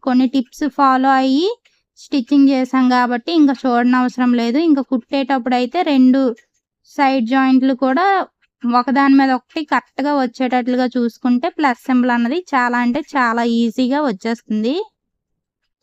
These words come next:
So, ఇలా కుట్టిన తర్వాత మూడు కుట్లు అయితే వేసుకోవాలి సైడ్న. ఇలా మూడు కుట్లు వేసుకున్న తర్వాత మొత్తం అంతా కూడా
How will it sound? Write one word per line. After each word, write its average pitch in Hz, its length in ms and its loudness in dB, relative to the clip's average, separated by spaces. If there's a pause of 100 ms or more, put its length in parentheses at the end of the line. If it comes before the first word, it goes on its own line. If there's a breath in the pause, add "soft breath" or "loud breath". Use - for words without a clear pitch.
(160)
So, - 160 -12
ఇలా 247 240 0
కుట్టిన 262 440 2
తర్వాత 254 460 0
మూడు 277 260 4
కుట్లు 262 360 -2
అయితే 294 200 -4
వేసుకోవాలి 247 720 -2
సైడ్న. 233 460 -2 (680)
ఇలా 269 180 2
మూడు 269 280 4
కుట్లు 277 340 -2
వేసుకున్న 262 580 2
తర్వాత 240 540 -2 (920)
మొత్తం 262 380 0
అంతా 262 380 2
కూడా 247 240 -2